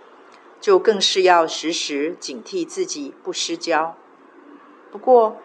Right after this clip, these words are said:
我们仍旧是住在有限肉身中的人，一切都要小心过与不及的网罗陷阱，不要中了仇敌的计，被踩了刹车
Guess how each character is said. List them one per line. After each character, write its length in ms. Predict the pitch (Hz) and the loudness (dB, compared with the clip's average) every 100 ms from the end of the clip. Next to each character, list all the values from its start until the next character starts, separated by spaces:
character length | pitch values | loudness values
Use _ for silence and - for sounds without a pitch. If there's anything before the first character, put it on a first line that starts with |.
| - - | -20 -16
我 80 | 139 | -6
们 160 | 143 | -2
仍 220 | 151 147 175 | 0 0 2
旧 340 | 240 190 175 | 4 6 2
是 240 | 170 180 | -2 -6
住 220 | 170 196 170 | -6 -6 -4
在 240 | 190 170 | 0 2
有 240 | 156 127 | 2 -4
限 360 | 120 - 190 165 | -4 -4 -4 0
肉 200 | 180 160 | 2 2
身 240 | 156 160 | 0 -8
中 240 | 156 156 156 | -4 -6 -4
的 100 | 143 | -6
人， 220 | 110 - - _ _ _ _ _ _ - - | -6 -8 -14 _ _ _ _ _ _ -20 -16
一 100 | 165 | -6
切 280 | - 202 180 | 2 4 6
都 180 | 180 | 4
要 240 | 180 185 165 | 4 4 4
小 260 | - 131 | 2 0
心 440 | 92 - 190 185 196 - | 0 -2 -4 -10 -14 -10
过 320 | - 226 165 - - | 2 4 4 0 -14
与 160 | - 156 | -8 -8
不 160 | - | -4
及 320 | 196 - 135 127 | -6 -6 -8 -4
的 360 | 160 143 147 - _ _ - - - | 0 0 -2 -10 _ _ -20 -20 -4
网 180 | 135 110 | -2 -2
罗 180 | 117 127 | -2 -2
陷 320 | 139 180 143 | -2 -4 -4
阱， 220 | 131 - - _ _ _ _ - _ - - | -10 -16 -20 _ _ _ _ -20 _ -20 -10
不 100 | - | 4
要 180 | 170 175 | 6 6
中 280 | 175 208 170 | 2 0 4
了 220 | 151 147 | 4 4
仇 240 | 147 147 | 0 -2
敌 180 | 156 147 | -2 -6
的 140 | 139 143 | -10 -6
计， 320 | - 170 135 _ _ _ _ _ _ _ _ | -6 -8 -14 _ _ _ _ _ _ _ _
被 220 | 190 165 | 0 0
踩 300 | 156 - 156 | -2 -2 -2
了 120 | 143 | 0
刹 240 | 156 220 214 | -2 2 2
车 480 | 220 233 220 220 | 0 0 2 0